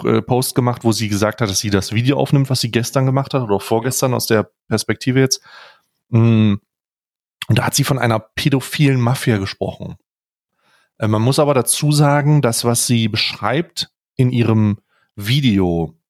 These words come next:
ohne jetzt, ähm, da ges-, die Kredibilität anzugreifen, gar nicht. Ich will das nur, ich will das nur mal erwähnen, weil ich denke, dass das auch, dass das sinnig ist.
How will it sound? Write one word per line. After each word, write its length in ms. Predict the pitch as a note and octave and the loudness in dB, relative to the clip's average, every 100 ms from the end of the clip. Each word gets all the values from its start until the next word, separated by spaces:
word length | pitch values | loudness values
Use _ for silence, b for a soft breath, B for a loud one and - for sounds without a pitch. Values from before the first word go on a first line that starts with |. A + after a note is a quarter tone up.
| _ | _
ohne 240 | - C3+ B2+ | 0 2 4
jetzt, 460 | A2 G2+ - - - | 2 0 -4 -6 -2
ähm, 340 | A2 G2+ G2+ | 0 2 0
da 180 | F#2+ G#2 | 0 0
ges-, 360 | G#2 G#2 G2+ G#2+ | 0 -4 -6 -8
die 220 | A2 F#2+ | -10 -8
Kredibilität 600 | - A2+ G#2 G2+ G#2 D3+ | -4 -2 0 -2 0 -2
anzugreifen, 540 | B2+ A2 A2 G2+ A2+ G2 | 0 -2 -2 -4 -2 -2
gar 140 | A2+ | 0
nicht. 160 | B2+ G#2 | 0 -2
Ich 100 | G2 | 0
will 80 | |
das 140 | G#2 G2+ | 0 2
nur, 280 | G2+ F#2+ - b - | 0 0 -2 b -4
ich 80 | |
will 60 | A#2+ | -2
das 160 | A2 A#2 | 0 0
nur 80 | |
mal 160 | G#2+ G2 | 0 2
erwähnen, 500 | G2+ F#2 A2+ B2+ A#2+ | 0 0 0 2 2
weil 120 | G#2+ | 0
ich 120 | G#2 | -2
denke, 260 | - A2 A2+ | 0 0 2
dass 160 | G2+ - | 0 -2
das 280 | G2 - | -2 -2
auch, 360 | F#2+ G2 G2 - b b b | -2 0 0 -4 b b b
dass 140 | - - | -4 -2
das 180 | G2+ | -2
sinnig 300 | - D3+ C#3+ | 2 2 2
ist. 320 | G2 G#2 - | -2 -4 -6